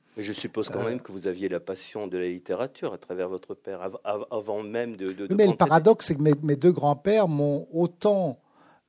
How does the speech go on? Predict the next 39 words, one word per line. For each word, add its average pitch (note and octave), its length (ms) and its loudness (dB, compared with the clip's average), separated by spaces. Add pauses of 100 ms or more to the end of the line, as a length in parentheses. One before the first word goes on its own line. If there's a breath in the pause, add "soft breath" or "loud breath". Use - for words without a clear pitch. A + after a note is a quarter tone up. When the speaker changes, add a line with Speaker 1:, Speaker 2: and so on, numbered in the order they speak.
(120)
Speaker 2:
euh, A2 520 -4
enseigné D3+ 580 4
la B2+ 140 2
beauté D3 600 2
de A2 120 -8
leur A2 240 2
art, F#3+ 300 -2
parce G#2+ 160 -18
que G#2 160 -20
je F#2+ 100 -20
crois B2+ 220 -14
que F#2+ 120 -12
Speaker 1:
Ouais. G#2+ 120 -2
Speaker 2:
c'était G#2 340 -12
dans G2+ 160 -16
les, G2 220 -14
dans G2+ 140 -16
les G#2+ 120 -14
deux A2+ 160 -16
cas A2+ 500 -6
un, A2+ 180 -10
un - 20 -6
art, F#3 340 -4 (480 loud breath)
mais C#3 120 2
en C#3 80 8
même C#3+ 180 2
temps, G3+ 160 4
ils C#3+ 120 4
m'ont D3+ 200 2
aussi E3 300 -2
initié, F3+ 640 0
euh, B2+ 260 -2 (360 loud breath)
à C3 120 0
Montaigne, D#3 520 2
à A#2+ 100 0
Valéry, B2+ 580 -2
à C3+ 80 -6
Mauriac, C3 480 -2
euh, C3 320 -10